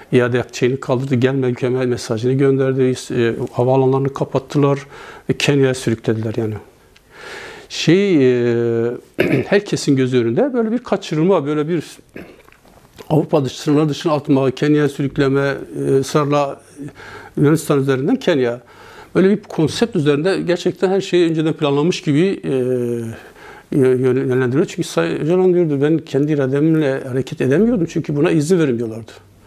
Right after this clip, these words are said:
Örneğin diyordu, "Rusya'dan ben Ermenistan üzeri Kürdistan'a geçmek istedim. Önce kabul edildi, sonra vazgeçtiler." diyor. Sadece tek kapı bırakılan Yunanistan.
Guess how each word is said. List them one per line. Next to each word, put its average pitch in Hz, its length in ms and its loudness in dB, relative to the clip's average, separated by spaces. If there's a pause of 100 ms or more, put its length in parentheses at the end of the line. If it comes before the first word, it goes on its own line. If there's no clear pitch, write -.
(220)
Örneğin 180 380 4
diyordu, 147 400 -2 (520)
"Rusya'dan 175 440 2
ben 175 80 0
Ermenistan 170 480 0
üzeri 156 420 2
Kürdistan'a 185 380 0
geçmek 208 360 -2
istedim. 254 360 0 (360)
Önce 190 240 2
kabul 180 180 -2
edildi, 233 180 -2
sonra 262 260 0
vazgeçtiler." 147 560 -4
diyor. 120 160 -6 (880)
Sadece 170 240 2
tek 202 260 -4
kapı 143 280 -2
bırakılan 127 340 0
Yunanistan. 196 420 0